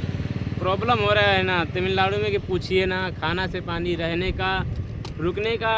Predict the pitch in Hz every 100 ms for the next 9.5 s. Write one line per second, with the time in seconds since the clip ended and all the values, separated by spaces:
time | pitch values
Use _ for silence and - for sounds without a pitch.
0 | 214 214 233 233 226 226 208 185 202 202
1 | 196 208 214 247 247 233 233 220 240 233
2 | 202 214 220 220 208 175 202 190 214 214
3 | 196 202 220 202 190 190 185 190 220 214
4 | - - - - - - - 170 190 220
5 | 233 233 233 233 240 214 - 180 185 190
6 | 190 190 196 190 190 202 196 190 180 180
7 | 196 196 196 196 196 196 156 156 180 180
8 | 180 170 170 180 165 170 175 180 180 180
9 | 175 180 170 175